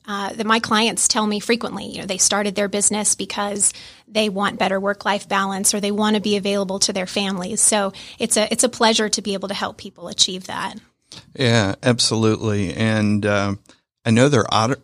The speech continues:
Speaker 2: are a lot of lawyers out there. Uh, what do you feel is maybe, uh, makes your practice special or different,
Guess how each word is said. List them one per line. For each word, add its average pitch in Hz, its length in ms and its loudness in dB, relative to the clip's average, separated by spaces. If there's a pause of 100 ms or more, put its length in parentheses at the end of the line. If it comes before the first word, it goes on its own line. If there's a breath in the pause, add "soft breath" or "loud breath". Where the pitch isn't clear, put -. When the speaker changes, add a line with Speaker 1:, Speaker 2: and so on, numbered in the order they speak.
Speaker 2:
are 127 200 6
a 123 80 6
lot 113 320 0
of 101 160 -4
lawyers 120 600 2
out 131 220 0
there. 135 320 -2 (180)
Uh, 104 420 0 (280)
what 151 240 -4
do 180 60 0
you 170 180 2
feel 139 680 2
is 110 440 2
maybe, 107 600 2 (480 soft breath)
uh, 104 300 0 (260)
makes 123 280 4
your 127 140 4
practice 117 540 0
special 110 680 0
or 107 120 0
different, 104 640 -2